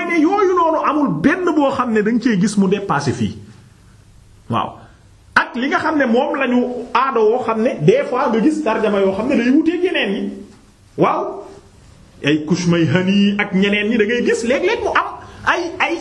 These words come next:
ay, ay tarjama yu wute ci yenn baat yi, wala ñu bi am lu mu yokk, bi amul, bi def ab baat boo xam ne beneen bi moom defu ko baat. Loolu ku jàng Imaamul Buxaari wala nga xool Sahih am bi da nga koy gis, gis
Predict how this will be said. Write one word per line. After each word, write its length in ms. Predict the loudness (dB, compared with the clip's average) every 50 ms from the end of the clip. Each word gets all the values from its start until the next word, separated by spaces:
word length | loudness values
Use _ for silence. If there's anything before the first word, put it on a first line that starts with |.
| -6 -4 -2
ay, 260 | -2 -2 -2 -2 -2
ay 220 | -2 -2 -2 -2 -2
tarjama 460 | -2 -2 -2 0 0 0 0 2 2
yu 120 | 2 2 2
wute 300 | 2 2 2 2 0 0 -2 -6 -8 -10 -12 -14 -16 -10 -2 2
ci 100 | 2 2 2 2
yenn 340 | 0 0 0 0 0 0 0 0
baat 240 | 2 0 0 0 0
yi, 100 | 0 2
wala 300 | 2 2 2 2 2 2 2 2
ñu 320 | 2 2 2 2 0 0 -2 0 2 2
bi 220 | 2 2 0 0 0
am 180 | 0 2 2 2
lu 60 | 2
mu 120 | 4 4
yokk, 280 | 4 2 2 -2 -4 -2 2
bi 180 | 2 2 2 2
amul, 280 | 2 0 2 2 0 2
bi 440 | 2 4 4 4 4 4 2 0 -2 -4 -6 -8 -10 -4
def 300 | 2 4 4 4 2 -6 -10 -12 -14 -16 -16 -18 -14 -6 -2
ab 260 | -2 -2 -2 -2 -2
baat 280 | -2 0 0 -2 -2 0
boo 160 | 0 0 0 0
xam 140 | 0 -2 0
ne 80 | 0 2
beneen 340 | 2 2 0 0 0 0 2
bi 60 | 2
moom 240 | 2 2 0 0 0
defu 220 | -2 -2 -2 -2
ko 100 | -2 -2
baat. 340 | 0 0 -2 -4 -6 -10 -14 -16 -18 -20 -20 -20 -10 -4
Loolu 320 | 0 2 2 2 2 0
ku 120 | 0 0 0
jàng 400 | 2 0 0 -2 -4 -6 -4 0
Imaamul 380 | 2 2 2 2 0 0 0 0
Buxaari 300 | 0 0 0 0 0 0 0
wala 240 | 0 2 0 0
nga 100 | -2 -2 -2 0
xool 240 | 2 2 2 0 -2 -4
Sahih 240 | -2 -2 0 0 0
am 140 | 0 0 0
bi 60 | 2
da 60 | 2 2
nga 60 | 4
koy 180 | 2 2 2 2
gis, 160 | 0 0 0 -4 -8 -12 -14 -16 -18 -20 -20 -20 -8 0 2
gis 200 | 2 2 2